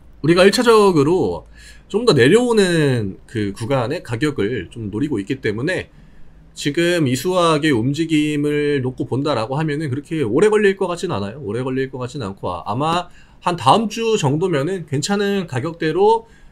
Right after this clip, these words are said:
진입이 한번 되지 않을까, 저는 그렇게 생각을 합니다. 지금 딱히 뭔가 매수에 대해서 우리가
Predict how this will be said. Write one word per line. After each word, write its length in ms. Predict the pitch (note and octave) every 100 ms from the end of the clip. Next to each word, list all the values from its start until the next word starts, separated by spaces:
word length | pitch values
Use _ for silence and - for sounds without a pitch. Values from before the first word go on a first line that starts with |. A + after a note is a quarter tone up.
| -
진입이 360 | - G3+ A#3+ A3+
한번 280 | G#3 F#3+ D3
되지 240 | B2+ B2+
않을까, 440 | G#2 B2 - B2+
저는 280 | - B2 A#2+
그렇게 420 | C3 C#3+ - C#3
생각을 440 | C3+ F3 E3 C#3 C#3
합니다. 600 | G3 D#3+ A#2 D3 G3 - - - - -
지금 340 | - F3+ G#3+ G#3
딱히 480 | A#3+ B3 - A3+
뭔가 720 | F#3 D3+ D#3+ F#3 G3 G#3+ A3+ - - -
매수에 480 | A#2+ D#3+ F3 A3 F3
대해서 320 | C3+ B2+ D3+
우리가 520 | G2+ A#2+ - E3 F2